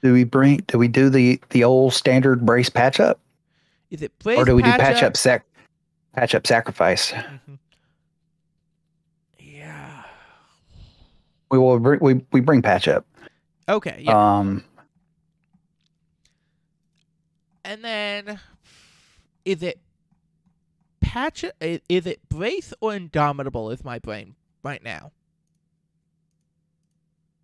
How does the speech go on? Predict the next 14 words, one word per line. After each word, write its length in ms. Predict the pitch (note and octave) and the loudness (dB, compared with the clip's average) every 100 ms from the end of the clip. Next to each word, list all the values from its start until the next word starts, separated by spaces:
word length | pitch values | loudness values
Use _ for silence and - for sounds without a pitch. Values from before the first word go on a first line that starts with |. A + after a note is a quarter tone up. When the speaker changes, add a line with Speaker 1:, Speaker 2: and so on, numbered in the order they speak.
| _ | _
Speaker 1:
Well, 360 | - C3 B2+ A#2 _ _ A#3+ - _ _ _ _ - B2+ - _ - - - _ _ _ _ | 0 2 2 0 _ _ -16 -16 _ _ _ _ -14 -14 -14 _ -20 -20 -20 _ _ _ _
whichever 480 | B2+ C3 E3 D#3+ F#3 | 0 4 4 4 6
one 280 | E3 D3+ D3 - _ | 6 4 2 -6 _
I 120 | A2+ | -2
don't 420 | A2+ - D3 C#3 - | -2 0 2 2 0
bring, 480 | A#2+ G#2 F2 C#2+ - - _ - | 0 2 2 -2 -8 -20 _ -16
I'm 160 | - | -10
gonna 240 | G#2 B2 C3+ | -2 2 2
wish 320 | A#2 A2+ - | 2 2 2
I 100 | A2+ | 0
ha-, 280 | G2 - - - _ | 0 -2 -2 -10 _
I 80 | - - | -16 -10
had 160 | A2 E2+ | -6 -6
it. 300 | - - | -6 -14